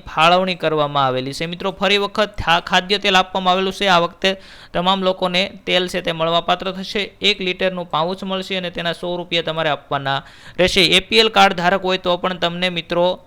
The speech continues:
તેલ છે તે આ વખતે મળવાનું છે. તો અહીંયા તેલ છે એક વસ્તુ. ત્યાર પછી વાત કરીએ તો કે એન એફ એ છે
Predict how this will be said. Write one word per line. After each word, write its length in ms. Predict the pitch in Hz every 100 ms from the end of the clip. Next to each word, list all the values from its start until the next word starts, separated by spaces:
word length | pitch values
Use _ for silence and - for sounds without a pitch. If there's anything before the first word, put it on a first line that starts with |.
| -
તેલ 200 | 175 175
છે 180 | 170 180 175
તે 60 |
આ 100 | 165 156
વખતે 260 | 156 - 160
મળવાનું 440 | 139 139 139 143 143
છે. 120 | 160 156
તો 80 |
અહીંયા 220 | 156 151 165
તેલ 180 | 170 175
છે 100 | 185 175
એક 100 | 180
વસ્તુ. 300 | 180 - 196 196 - - - - -
ત્યાર 180 | 190 202
પછી 240 | 196 202 190
વાત 180 | 185 -
કરીએ 240 | 190 180 190 214 - - - -
તો 100 | 202 196 190
કે 100 | 185 - -
એન 180 | 180 202
એફ 100 | 226 220
એ 20 | 202
છે 120 | 196